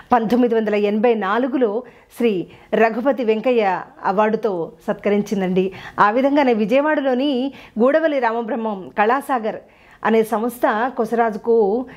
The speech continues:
జానపద కవి బ్రహ్మ అనే బిరుదుతో సత్కరించింది.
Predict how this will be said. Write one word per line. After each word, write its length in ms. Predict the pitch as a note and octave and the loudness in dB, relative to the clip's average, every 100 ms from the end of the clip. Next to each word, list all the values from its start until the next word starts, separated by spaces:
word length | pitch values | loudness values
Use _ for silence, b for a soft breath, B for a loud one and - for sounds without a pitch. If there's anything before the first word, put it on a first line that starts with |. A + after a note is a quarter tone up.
| B - | B -4
జానపద 680 | F3+ G#3 A#3 C4 B3+ A3+ G3+ | 0 0 0 -2 -2 -2 -4
కవి 480 | - A3 A3+ A#3+ A3+ | -4 -2 -2 0 -4
బ్రహ్మ 480 | F3+ F#3 G3+ A#3+ | -4 -2 0 0
అనే 400 | A#3+ A#3 G3+ G3+ | 2 0 0 -4
బిరుదుతో 500 | F#3 F#3+ F#3 G#3 G3+ | -2 -2 -2 -6 -8
సత్కరించింది. 840 | F#3 G#3 - F#3 F3+ F3 F3 E3+ | -8 -8 -4 -2 -2 -2 0 0